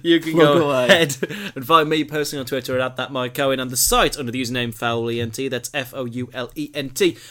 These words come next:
Speaker 1: On Twitter, Facebook, SoundCloud, Minds, and also on Naume under the name Toy Literature. Darren?
Speaker 2: You can find me on Twitter at the Guttridge. You can also go over to pro wrestling dot net and check out the last few weeks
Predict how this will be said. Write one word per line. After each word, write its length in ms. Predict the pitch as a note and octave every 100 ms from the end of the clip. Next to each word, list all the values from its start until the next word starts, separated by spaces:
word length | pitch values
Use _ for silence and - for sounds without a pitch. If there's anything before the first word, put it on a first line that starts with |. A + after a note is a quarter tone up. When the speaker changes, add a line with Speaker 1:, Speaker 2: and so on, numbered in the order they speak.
| - -
Speaker 1:
On 220 | G#3+ F#3+
Twitter, 460 | - G#3+ - E3 B2 -
Facebook, 540 | A#3+ G#3 - D#3+ B2+ -
SoundCloud, 800 | - A#3+ G3+ D#3+ - C3+ A#2 A#2+
Minds, 340 | G3+ F#3+ F3
and 140 | C#3+
also 260 | D3+ C#3+ C#3+
on 100 | B2+
Naume 420 | B2 B2+ B2+ B2
under 120 | A#2+
the 80 | A#2+
name 240 | B2 B2+ B2+
Toy 180 | D#3 D3
Literature. 600 | G#3+ - F3 D3+ A#2+ A2
Darren? 280 | F3+ G3 C4+ - -
Speaker 2:
You 140 | - A3+
can 120 | A3
find 300 | A3+ G#3 A3
me 260 | D#4+ A#3+
on 180 | E3 G3+
Twitter 240 | G#3 G#3 E3
at 260 | - E3+
the 80 | C#3+
Guttridge. 320 | D3 E3+ - D3
You 120 | D3
can 120 | C#3
also 180 | C3+ C3+
go 160 | B2 A#2+
over 80 |
to 120 | A2+ B2
pro 220 | C3+ A#2+
wrestling 420 | A#2 A#2 A#2+ A2+
dot 220 | A2+ -
net 220 | G3+ A#3+ -
and 160 | E3+
check 220 | F#3 E3
out 180 | D#3+ -
the 320 | C#3+ C#3 C3+
last 280 | - C#4+ -
few 180 | - D#3
weeks 260 | C#3 C3